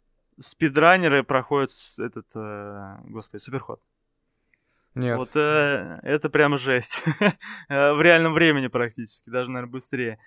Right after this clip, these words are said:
Speaker 1: Они так, вот так вот просто проходят. Вот так. <laughs> Ну, чтобы время быстрее шло.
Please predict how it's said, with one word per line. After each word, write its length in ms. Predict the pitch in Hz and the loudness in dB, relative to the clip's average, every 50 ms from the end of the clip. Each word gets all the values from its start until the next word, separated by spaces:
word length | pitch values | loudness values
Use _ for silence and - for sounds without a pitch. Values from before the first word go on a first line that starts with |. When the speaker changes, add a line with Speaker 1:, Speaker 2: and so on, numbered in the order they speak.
| - - _ | -20 -14 _
Speaker 1:
Они 100 | - 131 131 | -6 -2 -2
так, 180 | 131 - - - - - - - - - | -2 -2 -2 -8 -18 -18 -18 -18 -8 0
вот 160 | - 151 - | 0 2 4
так 200 | - 143 139 - | 4 4 4 2
вот 100 | 131 - - | -2 -4 -2
просто 280 | 131 139 - - 131 | -2 -2 -2 -4 -6
проходят. 380 | 123 127 117 - 151 135 117 - - - - _ - _ _ _ _ _ - - | -8 -8 -2 2 2 2 2 -2 -8 -20 -20 _ -20 _ _ _ _ _ -12 -8
Вот 160 | 135 135 - | -8 -4 -2
так. 220 | - 139 123 117 - _ | 0 0 0 -2 -6 _
<laughs> 220 | - - - - | -6 -4 4 6
Ну, 200 | 226 233 185 175 | 6 6 6 4
чтобы 360 | 165 - 202 160 151 160 156 151 | 2 2 4 6 6 6 6 8
время 300 | 156 170 165 156 139 127 | 8 6 6 6 4 0
быстрее 340 | 131 131 - - 131 123 | -2 -4 -2 -2 -2 -2
шло. 340 | 117 - - 135 135 143 147 | -2 -4 -4 -4 -4 -4 -6